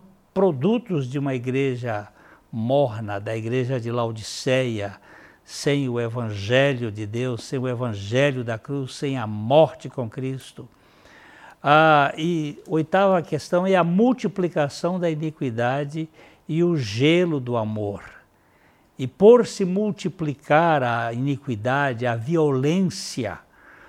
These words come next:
o amor se esfriará de quase todos. Olha só, quase todos.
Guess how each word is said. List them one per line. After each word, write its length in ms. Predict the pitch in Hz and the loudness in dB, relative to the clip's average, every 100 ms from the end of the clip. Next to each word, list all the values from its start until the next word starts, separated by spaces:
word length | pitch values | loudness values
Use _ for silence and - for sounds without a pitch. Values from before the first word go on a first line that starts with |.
| - _ | -20 _
o 160 | 143 | 2
amor 640 | 139 135 139 151 170 185 180 | 2 2 0 2 4 2 -2
se 220 | - - | -8 -6
esfriará 840 | 135 - - 131 113 110 123 135 131 | -6 -6 -6 -2 -2 -2 -2 -2 -4
de 200 | 117 110 _ _ | -8 -10 _ _
quase 680 | - 131 131 135 120 120 | -2 0 0 -2 -6 -10
todos. 760 | 104 - 104 98 - - - - _ _ _ _ _ | -12 -10 -12 -12 -20 -20 -20 -20 _ _ _ _ _
Olha 280 | 131 165 185 | -2 0 0
só, 340 | - - 90 - _ | -4 -6 -8 -8 _
quase 680 | - 147 170 175 156 147 | 0 2 2 -2 -8 -10
todos. 680 | 131 - 95 92 - - - | -10 -10 -10 -12 -20 -20 -20